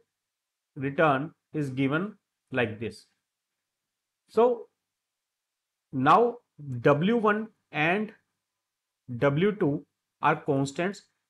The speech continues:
So the expected value of W times R one is equal to W times expected value of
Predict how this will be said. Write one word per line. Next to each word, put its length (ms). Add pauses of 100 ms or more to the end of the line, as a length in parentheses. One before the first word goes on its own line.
(120)
So 540
the 220
expected 880
value 440
of 400 (340)
W 560
times 480 (140)
R 300
one 400 (380)
is 160
equal 300
to 200 (140)
W 480
times 440 (100)
expected 600
value 400
of 240